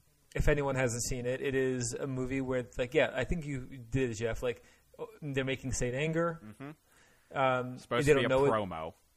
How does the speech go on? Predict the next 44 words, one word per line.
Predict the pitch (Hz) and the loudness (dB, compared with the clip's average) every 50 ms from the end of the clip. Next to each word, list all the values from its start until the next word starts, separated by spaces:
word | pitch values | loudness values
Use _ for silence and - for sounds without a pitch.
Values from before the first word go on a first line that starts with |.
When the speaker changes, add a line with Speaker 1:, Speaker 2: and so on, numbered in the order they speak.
| _ _ _ _ _ _ _ | _ _ _ _ _ _ _
Speaker 1:
Supposed | - - - 139 123 - | -10 -4 -4 -4 -2 -2
to | 180 | -2
be | 160 | -2
a | |
promo. | - - - 156 151 147 127 117 113 113 113 117 - _ _ _ _ _ _ _ _ _ - | -2 0 -2 0 0 -2 -4 -4 -4 -4 -6 -8 -10 _ _ _ _ _ _ _ _ _ -8
That's, | - 143 151 147 156 | -2 -2 -2 0 0
I | 151 151 | 0 0
did | 147 151 151 | 0 0 -2
not | 156 147 | -2 -2
know | 139 131 131 | 0 0 -2
that. | 123 120 110 110 113 120 - | 0 -2 -4 -4 -4 -6 -6
And | - 143 143 | -4 0 2
they, | 139 135 135 135 - | 2 2 2 -2 -4
like, | 147 131 - - | -6 -6 -4 -6
it | 104 - | -6 -6
starts | - - - 151 151 156 - - | -4 0 4 4 4 4 4 2
with | 143 - | 2 4
them | 147 139 135 127 | 2 0 0 -4
renting | 131 127 131 - 143 131 120 | -6 -6 -6 -6 -8 -6 -4
out, | 117 120 127 165 160 - - - 117 123 | -4 -4 -4 -4 -6 -10 -6 -4 -2 -2
<laughs> | 143 - - | -2 -4 0
like, | - 139 135 - - - | 0 0 0 0 -2 -4
a | 135 | -2
warehouse | 120 120 127 131 131 127 131 127 - | -2 0 0 0 0 0 0 -2 -2
in | 135 | -4
the | 127 117 | -8 -4
Presidio. | - - - - - 131 139 143 147 151 160 165 160 - - - - - - - - - _ - | -2 -2 0 0 -2 -2 0 2 2 2 2 0 -2 -4 -8 -18 -18 -20 -20 -20 -20 -20 _ -4
Um, | 135 127 123 120 123 123 123 - 131 | 0 0 0 0 -2 -6 -10 -8 -4
they | 131 135 | -4 0
get | 123 139 131 - | 0 0 -2 0
through | - 143 135 | -2 -2 -2
a | 120 | 0
little | 127 127 123 120 | 0 0 0 2
while | 123 127 123 131 131 131 | 4 2 4 4 2 2
before | 123 117 117 - - - 135 127 123 120 120 | 0 -2 -10 -10 -4 -2 0 2 2 0 0
James | 113 123 123 127 123 - | -2 -4 -4 -4 -4 -4
has | - 127 123 113 | -2 -2 -2 -2
the | 113 120 120 | 0 0 0
accident | 120 127 - - - 147 127 131 131 - | 0 0 -2 -2 -6 -4 -4 -4 -6 -6
and | 127 127 | -6 -6
he | 123 117 | -6 -2
goes | 123 123 113 | -2 -2 -2
into | 117 117 - 117 113 | -2 -6 -6 -6 -6
rehab. | 110 117 123 127 131 139 147 147 156 160 160 | -6 -4 -4 -2 -2 -2 0 -2 -2 -2 -4